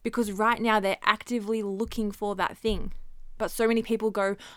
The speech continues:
"I can't offer the ten thousand dollar service until the ten thousand dollar client comes along." Well, they're not gonna come along because they're not gonna be attracted to you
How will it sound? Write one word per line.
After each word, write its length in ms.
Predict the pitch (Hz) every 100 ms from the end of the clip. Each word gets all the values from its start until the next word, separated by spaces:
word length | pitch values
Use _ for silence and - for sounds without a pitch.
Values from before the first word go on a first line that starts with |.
| -
"I 180 | 208 220
can't 300 | 254 269 262
offer 240 | 214 220
the 100 | 226
ten 240 | 208 - 214
thousand 300 | 208 202 208
dollar 180 | 196 185
service 540 | - 190 196 277 - - -
until 300 | 226 214 226
the 100 | 208
ten 280 | - 220 220
thousand 240 | 208 202
dollar 180 | 202 190
client 400 | - 214 220 170
comes 300 | - 202 185
along." 440 | 180 202 202 160 185 - -
Well, 120 | 233
they're 160 | 214 233
not 140 | 302
gonna 200 | - 262
come 220 | 226 - 214
along 380 | 180 220 269
because 320 | 220 214 226 196
they're 100 | 214
not 180 | 233
gonna 140 | 233 254
be 140 | 214
attracted 480 | 196 - 226 - 196
to 180 | - 247
you 280 | 262 190 190